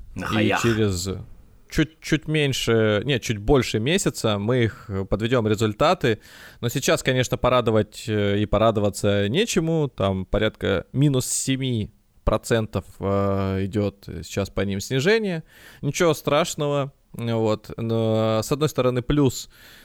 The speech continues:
Speaker 2: что мы купили их, э, не на все десять тысяч, которые должны были быть. Ну, э, для тех, кто не знает, это эксперимент, который мы тоже проводим, как и наши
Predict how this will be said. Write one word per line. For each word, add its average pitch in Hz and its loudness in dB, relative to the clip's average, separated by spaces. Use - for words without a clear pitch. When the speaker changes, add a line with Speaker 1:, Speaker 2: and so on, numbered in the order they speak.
Speaker 2:
что - -4
мы 117 2
купили 113 -2
их, 104 -2
э, 101 -2
не 117 2
на 113 2
все 110 0
десять 101 -4
тысяч, - -6
которые 113 0
должны 110 -2
были 101 -2
быть. 101 -4
Ну, - 0
э, 135 0
для 160 2
тех, 175 0
кто 156 0
не 131 2
знает, 175 2
это 156 2
эксперимент, 135 0
который 107 0
мы 113 0
тоже 127 4
проводим, 110 2
как 104 -4
и 113 2
наши 117 -2